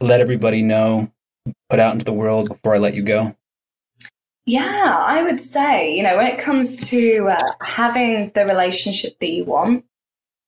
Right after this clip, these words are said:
Speaker 2: it's really important to, uh, be in tune with yourself, but also think about who you are becoming in the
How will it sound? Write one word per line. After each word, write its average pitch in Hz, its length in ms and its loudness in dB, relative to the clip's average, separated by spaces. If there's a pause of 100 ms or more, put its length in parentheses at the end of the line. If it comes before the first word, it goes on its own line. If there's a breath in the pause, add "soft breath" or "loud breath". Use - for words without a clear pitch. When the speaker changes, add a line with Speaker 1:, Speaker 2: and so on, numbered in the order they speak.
(180)
Speaker 2:
it's 220 220 0
really 240 220 2
important 226 680 -2 (160)
to, 196 440 0
uh, 180 260 -2 (800)
be 269 240 2
in 277 120 4
tune 262 520 2
with 196 140 0
yourself, 180 640 -4
but - 300 -2
also 294 420 0 (120)
think 277 240 0
about 320 380 -2 (120)
who 226 80 2
you 220 340 2
are 190 180 0
becoming 190 640 -4
in 180 120 0
the 180 80 -4